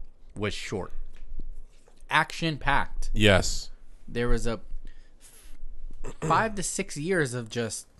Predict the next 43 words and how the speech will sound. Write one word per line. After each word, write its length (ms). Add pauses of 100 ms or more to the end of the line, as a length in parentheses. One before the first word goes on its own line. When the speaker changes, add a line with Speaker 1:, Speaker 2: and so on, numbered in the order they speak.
(640)
Speaker 1:
at 160
Stone 280
Cold 300
ad 180
nauseum, 500 (540)
but 80 (180)
Speaker 2:
Yeah. 60
Speaker 1:
a 40
lot 260
of 140
him. 200 (800)
And 180
we 100
all 160
know 220
he's 180
been 200
around, 400 (100)
uh, 240 (140)
for, 180 (260)
you 120
know, 80
before 400
that, 220
of 60
Speaker 2:
Oh, 80
Speaker 1:
course. 120
Speaker 2:
yeah, 140
he 140
was, 240
uh, 520
W 260
C 160
W. 460
He 100
was 140
in 80
E 160
C 180
W. 460
He 160
was 440
Speaker 1:
Correct. 380